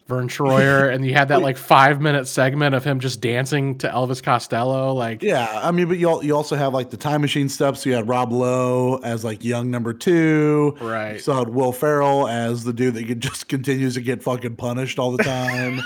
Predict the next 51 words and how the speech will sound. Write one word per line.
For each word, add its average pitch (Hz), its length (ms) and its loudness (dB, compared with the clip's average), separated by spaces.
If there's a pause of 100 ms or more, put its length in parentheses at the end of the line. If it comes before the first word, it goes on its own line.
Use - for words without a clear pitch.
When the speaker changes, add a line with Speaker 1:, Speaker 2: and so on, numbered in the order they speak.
(240)
Speaker 1:
<laughs> - 280 -20
Speaker 2:
which 135 180 -4
is 135 140 -4
so 147 160 -4 (340)
Speaker 1:
Seth 151 360 6
Speaker 2:
good. 135 100 0
Speaker 1:
Green's 147 360 0
in 147 120 0
it 135 140 -4
good. 139 360 0
Speaker 2:
Seth 143 180 -12
Green's 143 360 -6
still 143 180 2
rocking 135 360 0
as 131 100 -4
Scott 131 280 0
Evil. 131 520 0
I 135 80 -2
mean, 147 160 0
Speaker 1:
Was 160 140 2
it 175 120 -2
the, 160 240 0
was 196 160 2
it 175 40 2
Speaker 2:
just 160 80 -2
Speaker 1:
the 156 80 -4
second 196 340 0
one 226 120 -4
or 208 60 -2
the 156 100 -2
first 151 280 -4
one 127 180 -4
where 117 80 -2
he 120 140 -6
peed 131 260 -4
for, 123 120 -8
like, 104 180 -6
five 107 320 -6
minutes? 92 560 -18
Speaker 2:
That 165 100 4
was 180 140 4
the 170 80 0
very 147 260 2
first 139 240 0
one. 123 100 -2
They 120 120 -2
woke 123 260 -2
him 113 80 -4
up 113 140 -2
Speaker 1:
Okay. 104 40 -14
Speaker 2:
from 107 420 -10